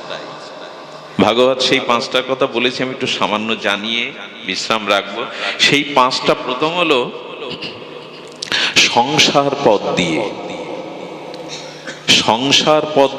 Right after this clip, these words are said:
দিয়েই আমাদের জীবনে, জীবনের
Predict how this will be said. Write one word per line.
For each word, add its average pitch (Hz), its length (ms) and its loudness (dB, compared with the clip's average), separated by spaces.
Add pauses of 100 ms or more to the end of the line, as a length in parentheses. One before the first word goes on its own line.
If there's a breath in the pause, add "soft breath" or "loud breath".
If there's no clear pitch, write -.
দিয়েই 143 320 4
আমাদের 123 540 0
জীবনে, 107 560 0 (1600)
জীবনের 113 540 2